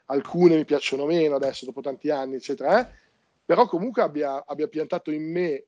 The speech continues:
dei quattordici anni all'epoca, un seme che comunque mi ha cambiato, mi ha fatto ragionare sulle cose in un modo molto differente. Ed è, come diceva Francesco prima, molto curioso che noi stiamo facendo questa chiacchiera stasera.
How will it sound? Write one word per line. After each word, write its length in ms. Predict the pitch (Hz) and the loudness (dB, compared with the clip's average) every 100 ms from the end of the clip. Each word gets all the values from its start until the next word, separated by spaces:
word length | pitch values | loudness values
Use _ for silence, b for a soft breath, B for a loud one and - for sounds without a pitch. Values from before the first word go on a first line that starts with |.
| _ | _
dei 240 | 127 131 | -12 -10
quattordici 560 | 143 - 151 131 131 160 | -10 -6 -6 -6 -4 0
anni 380 | 151 131 131 | 0 -2 -8
all'epoca, 680 | 131 135 151 135 123 131 120 - _ _ _ | -6 -4 -4 -6 -10 -10 -12 -16 _ _ _
un 180 | - 143 | -12 -10
seme 720 | 139 - 160 160 170 202 262 _ _ _ _ _ _ _ _ | -10 2 6 6 6 4 2 _ _ _ _ _ _ _ _
che 180 | 147 | -8
comunque 560 | - 147 151 208 240 254 | -6 -2 0 0 0 -2
mi 140 | 151 | 0
ha 100 | 127 | -4
cambiato, 800 | 135 175 131 160 165 - 117 113 117 | -2 -2 2 0 0 -4 -14 -18 -18
mi 120 | 123 | -12
ha 140 | 120 117 | -12 -8
fatto 400 | 123 131 - 196 | -2 0 4 4
ragionare 540 | 139 123 120 131 156 | 4 -2 -2 -2 -2
sulle 180 | - 127 | -4 -8
cose 280 | - 113 131 | -8 -4 -2
in 80 | |
un 60 | 139 | -2
modo 180 | 123 117 | -2 -4
molto 220 | 120 110 | -6 -6
differente. 600 | 117 - 113 113 107 - _ b b b b b _ _ _ _ _ _ - | -8 -6 -4 -4 -6 -14 _ b b b b b _ _ _ _ _ _ 0
Ed 140 | 135 | 8
è, 240 | 147 165 151 | 10 12 10
come 180 | 135 139 | 4 -6
diceva 400 | 135 - 139 127 | -6 -4 -4 -4
Francesco 480 | 135 135 135 - | -6 -8 -10 -8
prima, 560 | 120 117 135 180 156 120 | -8 -6 0 2 4 2
molto 260 | 127 135 - | -2 -4 -6
curioso 440 | 143 127 147 135 | -6 0 0 0
che 80 | 127 | -6
noi 100 | 123 | -10
stiamo 180 | 131 110 | -12 -12
facendo 360 | 127 127 120 | -8 -6 -8
questa 260 | 117 117 117 | -10 -12 -6
chiacchiera 640 | 127 113 123 113 110 107 104 | -4 -4 -4 -6 -8 -12 -10
stasera. 460 | 110 - 107 - | -10 -8 -10 -12